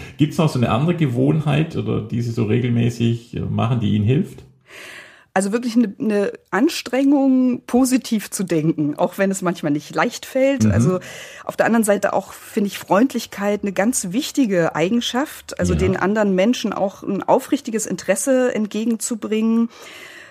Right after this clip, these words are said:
Speaker 2: Ähm, mich hat auch immer auf den richtigen Pfad geführt, auf mein Bauchgefühl zu achten.
Speaker 1: Ah,
Speaker 2: Also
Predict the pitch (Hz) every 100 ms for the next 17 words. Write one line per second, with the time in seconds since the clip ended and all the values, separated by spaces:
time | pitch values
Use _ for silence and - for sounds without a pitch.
0 | - - 196 202 202 202 208 202 - -
1 | 50 - - - - - 208 233 226 -
2 | - 196 - 226 247 - - 208 196 202
3 | 202 - 196 202 - 190 - 214 208 196
4 | - 185 190 165 190 - 190 - 151 -
5 | - 147 - - - 123 175